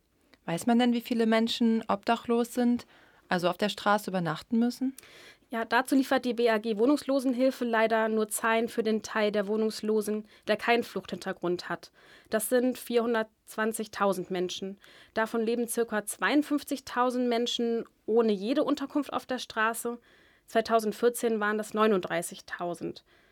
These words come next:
Speaker 2: Und siebzig Prozent dieser Menschen sind alleinstehend, dreißig Prozent davon verpartnert und oder haben Kinder, die mit ihnen in dieser prekären Situation leben.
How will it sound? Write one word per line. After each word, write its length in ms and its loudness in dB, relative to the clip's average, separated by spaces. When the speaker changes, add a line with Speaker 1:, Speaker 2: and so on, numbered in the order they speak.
Speaker 2:
Und 240 -2
siebzig 320 -4
Prozent 420 -2
dieser 160 0
Menschen 380 0
sind 220 -2
alleinstehend, 920 -2
dreißig 420 -2
Prozent 460 -4
davon 280 -2
verpartnert 1040 -4
und 180 2
oder 220 0
haben 260 2
Kinder, 480 -2
die 80 0
mit 120 -2
ihnen 140 2
in 60 2
dieser 200 0
prekären 440 -4
Situation 540 -4
leben. 480 -2